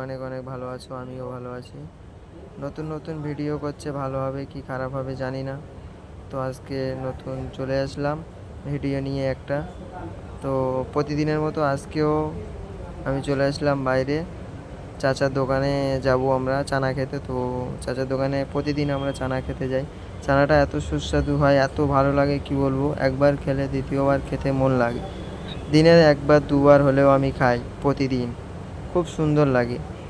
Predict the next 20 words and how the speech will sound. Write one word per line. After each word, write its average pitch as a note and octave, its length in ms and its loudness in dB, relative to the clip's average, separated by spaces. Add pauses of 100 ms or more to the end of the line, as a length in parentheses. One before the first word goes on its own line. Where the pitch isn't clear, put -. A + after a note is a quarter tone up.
তো - 80 -4
দেখতে D3 340 2
থাকো D3+ 260 2
চানা C#3 340 4 (640)
কেমনভাবে C3+ 840 6
বানায় B2 340 2 (280)
আর B2 160 -2
কি A#2 180 -6
চাচা। A#2+ 280 0 (1000)
চাচার C#3 260 4
দোকান C#3 320 2 (380)
ওই C#3 220 4
যে C3+ 120 4 (800)
ভ্যান C3 200 2
নিয়ে C3+ 280 4
আসে, C3 340 2 (220)
খুব F3 140 0 (140)
সুন্দর। B2+ 360 2 (540)
চাচা E3 340 6
কিন্তু F#3+ 340 2